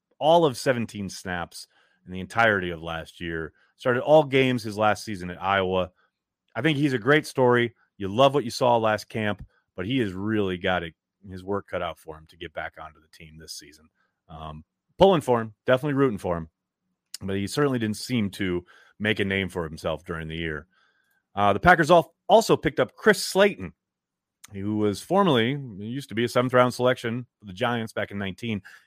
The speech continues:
Green Bay is his sixth stop in the N F L,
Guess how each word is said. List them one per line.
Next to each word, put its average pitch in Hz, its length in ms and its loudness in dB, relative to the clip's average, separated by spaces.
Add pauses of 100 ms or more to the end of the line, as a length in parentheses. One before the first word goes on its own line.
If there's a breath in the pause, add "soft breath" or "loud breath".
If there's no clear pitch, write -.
(100)
Green 165 300 2
Bay 147 220 4
is 107 200 -6
his 117 240 -8
sixth - 520 -10 (180)
stop - 540 0
in 110 100 -10
the 98 100 -6
N 92 100 -6
F - 120 -16
L, 110 300 6